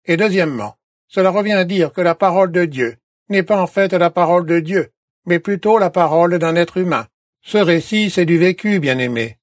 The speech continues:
non pas une fiction. C'est l'histoire.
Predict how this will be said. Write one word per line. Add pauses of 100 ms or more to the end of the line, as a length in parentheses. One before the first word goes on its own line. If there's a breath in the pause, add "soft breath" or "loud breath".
non
pas
une
fiction. (400)
C'est
l'histoire.